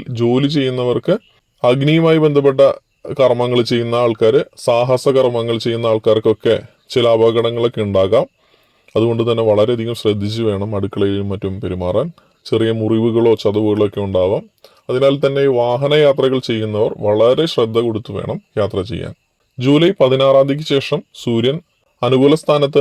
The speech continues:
അല്ലാത്തതിനാൽ ഇവർക്ക് ഒരുപക്ഷെ ശസ്ത്രക്രിയകളോ മറ്റോ വേണ്ടി വരുന്ന ഒരു സ്ഥിതിയും ഉണ്ടായേക്കാം. ചൊവ്വ എന്നത് ശസ്ത്രക്രിയയുടെ കാരകനാണ്. കൂടാതെ ചൊവ്വയുടെ ഒപ്പം കേതുവും കൂടി ഉള്ളതിനാൽ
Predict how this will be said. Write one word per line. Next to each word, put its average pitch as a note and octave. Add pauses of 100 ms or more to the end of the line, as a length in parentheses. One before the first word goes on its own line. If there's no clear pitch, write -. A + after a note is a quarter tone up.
അല്ലാത്തതിനാൽ A#2+ (140)
ഇവർക്ക് C3+ (120)
ഒരുപക്ഷെ C#3
ശസ്ത്രക്രിയകളോ C3+
മറ്റോ B2
വേണ്ടി A2+
വരുന്ന A2
ഒരു G#2+ (120)
സ്ഥിതിയും G2+
ഉണ്ടായേക്കാം. F#2+ (680)
ചൊവ്വ A#2
എന്നത് A#2+ (160)
ശസ്ത്രക്രിയയുടെ A2 (220)
കാരകനാണ്. F#2+ (640)
കൂടാതെ C3+ (100)
ചൊവ്വയുടെ C#3
ഒപ്പം C#3+ (100)
കേതുവും C3
കൂടി C#3
ഉള്ളതിനാൽ A2+